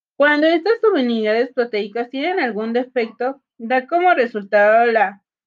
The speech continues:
pérdida del complejo nuclear de la anemia de Fanconi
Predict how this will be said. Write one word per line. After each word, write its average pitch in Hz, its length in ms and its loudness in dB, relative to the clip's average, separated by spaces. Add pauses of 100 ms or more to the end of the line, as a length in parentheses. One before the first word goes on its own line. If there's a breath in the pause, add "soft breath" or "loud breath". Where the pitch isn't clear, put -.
(280)
pérdida 262 400 0
del 247 160 -2
complejo 202 480 -10
nuclear 208 840 -4
de 214 320 -2
la 196 80 2
anemia 185 320 -6
de 185 80 -8
Fanconi 254 640 -4